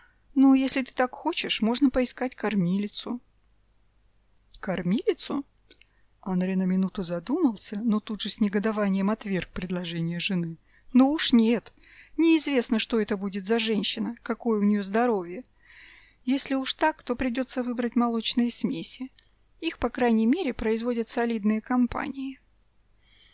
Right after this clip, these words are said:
С этого времени Софи стала менее зависима от распорядка дня младенца. У молодой мамы было много помощников. Тетушки, феи и приходящие горничные ежедневно тщательно убирали дом.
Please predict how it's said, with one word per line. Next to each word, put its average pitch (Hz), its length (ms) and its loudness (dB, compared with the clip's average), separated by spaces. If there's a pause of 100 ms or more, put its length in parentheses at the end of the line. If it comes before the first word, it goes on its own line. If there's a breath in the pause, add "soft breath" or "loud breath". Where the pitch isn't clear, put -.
(520 soft breath)
С - 120 -2
этого 285 300 -2
времени 311 380 2
Софи 240 360 -4
стала 294 360 0
менее 202 400 4
зависима 208 520 -4
от 202 120 -8
распорядка 208 600 -4
дня 202 220 0
младенца. 214 800 -4 (560 soft breath)
У 233 60 4
молодой 240 420 4
мамы 302 320 4
было 277 220 -2
много 320 340 2
помощников. 190 880 -4 (380 loud breath)
Тетушки, 233 520 -2
феи 254 460 -2
и 240 120 -6
приходящие 202 720 -2
горничные 220 720 0
ежедневно 208 560 0
тщательно 220 600 -2
убирали 233 520 -4
дом. 214 300 -4